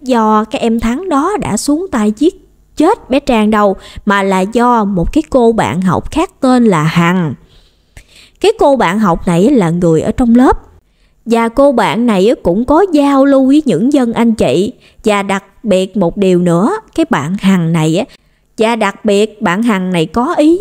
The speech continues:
em Thắng nó lâu rồi mà em Thắng đâu có chịu, cứ mê mẩn em Trang này thôi. Chính vì vậy, do cái sự ghen ghét đố kỵ của mình, sau khi lén đi theo đã thấy em Thắng á, lỡ tay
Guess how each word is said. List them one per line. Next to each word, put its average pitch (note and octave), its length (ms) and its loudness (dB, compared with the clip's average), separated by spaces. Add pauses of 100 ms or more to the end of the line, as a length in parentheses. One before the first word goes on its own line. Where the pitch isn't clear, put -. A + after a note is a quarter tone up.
em A#3+ 200 0
Thắng C4+ 280 -2
nó G4+ 80 2
lâu B3 300 2
rồi F3 360 0
mà E3+ 160 -4
em G#3 160 -2
Thắng D#4+ 200 -6
đâu A#3 100 0
có B3+ 120 0
chịu, G3 380 0 (260)
cứ G4 320 4 (220)
mê C4+ 280 2
mẩn A3+ 320 -2 (400)
em C#4+ 220 0
Trang A#3+ 280 0
này E3+ 120 0
thôi. G#3 360 0 (460)
Chính F#4 280 0 (100)
vì E3+ 240 -2
vậy, E3+ 340 -2
do A#3+ 240 0
cái C#4 140 -6
sự E3+ 340 -4
ghen C4 360 2
ghét D#4 280 -2
đố C#4+ 340 0
kỵ C#3+ 240 -4
của A3+ 80 0
mình, G3 260 0 (600)
sau D4+ 320 0
khi D4 240 2
lén D4 280 2 (120)
đi C4 140 0
theo C4 360 2
đã F#3 200 -2
thấy E4 280 0
em B3 220 -2
Thắng B3 220 -4
á, G#4 260 -4
lỡ F#3 300 0 (100)
tay A#3+ 340 2